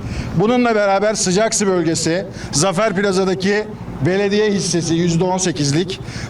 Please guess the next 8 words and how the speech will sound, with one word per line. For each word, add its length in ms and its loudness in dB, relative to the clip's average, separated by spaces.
Bunların 380 4
hepsini 800 0
Ali 240 2
Nur 180 2
Bey 260 0
gündem 440 2
uygun 260 2
olduğunda, 680 2